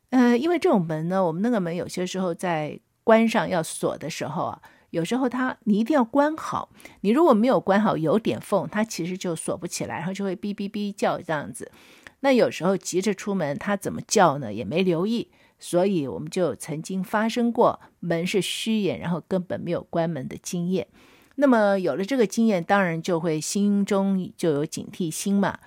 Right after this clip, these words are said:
所以呢，我偶尔还是会有那个状况。下了电梯，走走走走走，咦，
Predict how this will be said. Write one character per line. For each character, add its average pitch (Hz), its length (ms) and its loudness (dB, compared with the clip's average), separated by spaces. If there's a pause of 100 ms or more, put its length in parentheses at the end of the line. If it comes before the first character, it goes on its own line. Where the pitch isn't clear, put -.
(220)
所 180 320 2
以 196 140 2
呢， 156 260 -8 (200)
我 156 100 -4
偶 196 240 2
尔 185 120 4
还 - 200 -6
是 214 140 -2
会 196 180 -2
有 139 100 -4
那 175 80 -8
个 135 120 -8
状 135 240 -4
况。 - 220 -6 (1080)
下 190 280 -2
了 170 120 -4
电 185 220 -2
梯， 180 240 -4
走 156 200 -4
走 160 160 -6
走 160 180 -8
走 165 160 -4
走， - 180 -10 (520)
咦， 226 180 4